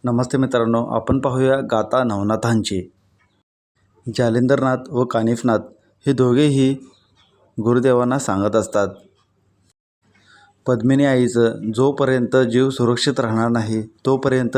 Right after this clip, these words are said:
नागनाथाचं दुसरीकडे मनसुद्धा लागणार नाही. त्यासाठी आपल्यालाच आता काहीतरी करावं लागल.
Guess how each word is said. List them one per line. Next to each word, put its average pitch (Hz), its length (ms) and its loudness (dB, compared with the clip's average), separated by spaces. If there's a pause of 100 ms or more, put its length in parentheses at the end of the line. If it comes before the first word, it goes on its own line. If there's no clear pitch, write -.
नागनाथाचं 120 760 0 (460)
दुसरीकडे 131 480 2
मनसुद्धा 127 600 0
लागणार 110 360 0
नाही. 101 340 -4 (760)
त्यासाठी 135 400 0
आपल्यालाच 127 500 0
आता 127 200 0
काहीतरी 120 540 0
करावं 113 440 0
लागल. 107 380 0